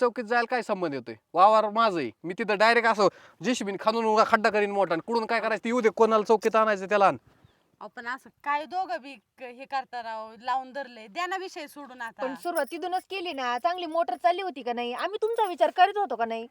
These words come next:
Speaker 3: हा, तुम्ही पण आमचा विचार करायला पाहिजे होता ना. आता आमचं पिकाचं किती नुकसान झालं बरं?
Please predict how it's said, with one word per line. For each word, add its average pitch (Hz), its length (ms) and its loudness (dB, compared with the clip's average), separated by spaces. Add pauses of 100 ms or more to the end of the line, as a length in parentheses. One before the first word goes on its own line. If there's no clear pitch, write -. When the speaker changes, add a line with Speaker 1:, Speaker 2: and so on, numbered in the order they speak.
(320)
Speaker 3:
हा, 339 160 0
तुम्ही 427 260 -2
पण 440 140 -8
आमचा 440 260 -4
विचार 339 200 -6
करायला 349 220 2
पाहिजे 381 280 0
होता 339 180 2
ना. 349 220 -6 (300)
आता 302 180 2
आमचं 453 260 0
पिकाचं 392 320 0
किती 466 180 0
नुकसान 453 340 -2
झालं 330 260 2
बरं? 247 160 -4